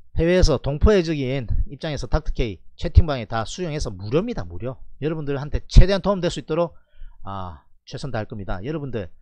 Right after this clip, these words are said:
어저께 두 시 반까지인가 했죠? 아침에 몇 시 일어난 줄 아세요? 다섯 시도 안 돼서 일어났어요. 여러분들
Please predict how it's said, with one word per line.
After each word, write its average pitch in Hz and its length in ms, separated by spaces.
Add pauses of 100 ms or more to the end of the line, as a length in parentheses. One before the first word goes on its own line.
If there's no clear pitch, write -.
(180)
어저께 - 300
두 117 160
시 175 140
반까지인가 151 440
했죠? 110 380 (1120)
아침에 135 360
몇 156 120
시 190 120
일어난 156 260
줄 113 80
아세요? 156 340 (280)
다섯 170 240
시도 117 180
안 104 80
돼서 139 180
일어났어요. 127 580
여러분들 135 540